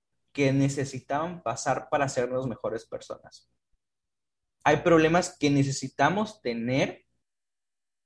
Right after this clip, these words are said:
para hacer un cambio realmente en nuestras vidas y tomar la rienda de lo que estamos haciendo. Necesitamos a veces quebrarnos como persona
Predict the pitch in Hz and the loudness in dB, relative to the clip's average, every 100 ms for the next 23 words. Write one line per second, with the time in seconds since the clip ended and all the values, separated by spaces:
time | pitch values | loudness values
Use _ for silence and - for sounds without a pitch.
0 | _ _ _ 151 151 143 160 175 175 175 | _ _ _ 0 2 2 0 2 -2 0
1 | 165 170 165 147 143 139 139 160 139 - | 0 2 2 0 0 0 0 -4 -6 -6
2 | 113 117 131 147 - 135 - 127 131 143 | -8 -6 -6 -6 -8 -10 -6 -4 0 -2
3 | - - 120 117 123 135 139 151 147 117 | -4 -10 -8 -6 -4 -2 -2 -2 -2 -2
4 | 117 - 123 135 120 - 107 110 _ _ | -6 -12 -10 -10 -12 -16 -18 -18 _ _
5 | _ _ _ _ _ _ 139 147 143 143 | _ _ _ _ _ _ -2 0 0 -2
6 | 139 165 185 233 220 156 151 165 170 196 | -2 0 0 0 -2 0 2 0 -2 -6
7 | - _ _ _ _ _ _ - - 160 | -10 _ _ _ _ _ _ -18 -6 2
8 | 139 139 151 190 220 220 214 156 127 120 | 6 8 6 6 0 0 -2 -2 -2 -4
9 | 123 160 160 190 277 | -2 -2 -2 -4 -6